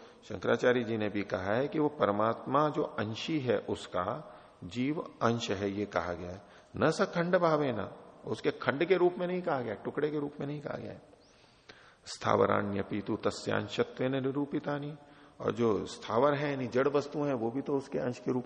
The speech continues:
में कहे गए हैं। "न हि तानि तस्य खंडानि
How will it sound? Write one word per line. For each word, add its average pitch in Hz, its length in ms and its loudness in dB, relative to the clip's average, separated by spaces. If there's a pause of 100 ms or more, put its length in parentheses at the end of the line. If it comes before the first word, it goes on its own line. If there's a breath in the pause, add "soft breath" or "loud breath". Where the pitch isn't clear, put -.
में 123 80 -2
कहे 110 220 -4
गए 104 140 -4
हैं। 104 160 -10 (720 loud breath)
"न 95 80 2
हि 147 180 4
तानि 113 400 4
तस्य 113 300 -2
खंडानि 101 540 -2